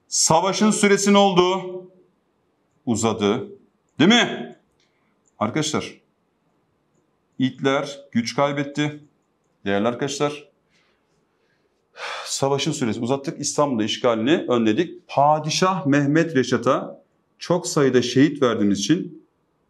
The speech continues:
Gazi unvanı verildi. Bu arada ünvan yazılışı değişti artık. Ü'yü kullanabiliyorsunuz. Videonun güncel olduğunun kanıtı. İki bin yirmi üçte de buradan soru çıkmadı gençler. İnşallah iki bin yirmi dörtte çıkar.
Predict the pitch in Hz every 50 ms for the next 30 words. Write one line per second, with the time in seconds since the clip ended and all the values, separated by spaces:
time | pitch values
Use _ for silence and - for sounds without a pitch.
0 | _ _ _ _ _ _ - - 110 123 131 131 123 123 151 170 151 127 110 104
1 | 98 95 90 87 90 85 82 80 78 78 - - _ _ _ _ _ _ _ _
2 | _ _ _ _ _ _ _ _ _ _ _ _ _ _ _ _ _ _ _ _
3 | _ _ _ _ _ _ _ _ _ _ _ _ _ _ _ _ _ _ _ _
4 | _ _ _ _ _ _ _ _ - _ _ 98 104 117 117 117 117 131 120 120
5 | 120 127 131 131 120 113 117 113 107 113 147 120 117 110 107 - - 113 101 95
6 | - - - - 110 104 117 117 117 120 107 110 110 110 104 107 110 107 104 -
7 | 98 87 87 - - - _ _ _ _ - 104 107 107 113 113 113 107 107 110
8 | 110 120 123 113 101 110 135 151 - 123 110 107 110 - 101 - - - - _
9 | _ _ - - _ _ _ - 262 262 - 165 160 156 147 143 143 143 143 -
10 | 165 151 135 143 143 - 135 123 - - 156 185 190 - 165 - 117 104 - 92
11 | 92 92 92 - - - - - _ _ _ _ _ 160 156 151 - 117 101 107
12 | 107 110 131 123 110 110 110 107 110 151 147 - - 107 92 -